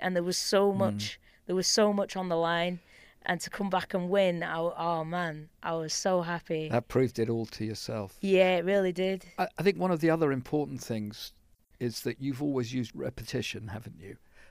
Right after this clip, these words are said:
Speaker 2: Repeat the good things, repeat, repeat, repeat. That's always been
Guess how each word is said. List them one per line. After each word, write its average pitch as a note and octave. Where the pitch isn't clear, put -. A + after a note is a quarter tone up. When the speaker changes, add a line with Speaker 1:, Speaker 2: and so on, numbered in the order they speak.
Speaker 2:
Repeat B2
the A2
good G#2+
things, -
repeat, B2
repeat, A#2+
repeat. A#2
That's -
always C#3
been A#2